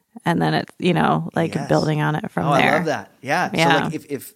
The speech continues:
Speaker 2: y-, we talked to one of you and you said you started January, building the habit of finding
Speaker 1: Mm-hmm.
Speaker 2: your chair, and, and you're doing it for two minutes every day.
Speaker 1: Mm-hmm.
Speaker 2: Two minutes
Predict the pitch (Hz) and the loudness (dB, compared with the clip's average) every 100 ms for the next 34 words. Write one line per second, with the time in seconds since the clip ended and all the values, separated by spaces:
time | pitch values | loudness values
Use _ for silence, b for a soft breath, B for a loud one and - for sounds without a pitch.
0 | 131 131 135 135 139 147 156 147 - 151 | -14 -10 -10 -8 -2 0 -2 -6 -8 -8
1 | 139 131 127 117 110 107 110 110 117 117 | -6 -6 -6 -4 -4 -4 -8 -12 -10 -8
2 | 107 120 110 120 123 117 117 107 101 98 | -8 -10 -6 -4 -4 -6 -10 -8 -10 -10
3 | 98 _ 117 120 117 117 180 180 180 180 | -14 _ -8 -6 -8 -6 0 2 2 4
4 | 180 185 - - b b b _ 117 110 | 4 2 0 -10 b b b _ -12 -12
5 | - 117 113 104 123 123 113 110 - 117 | -14 -12 -12 -8 -8 -8 -12 -14 -14 -12
6 | 110 104 101 98 95 92 - _ _ _ | -12 -12 -12 -14 -16 -20 -20 _ _ _
7 | - 160 170 170 151 127 92 | -6 -2 2 2 2 -2 -8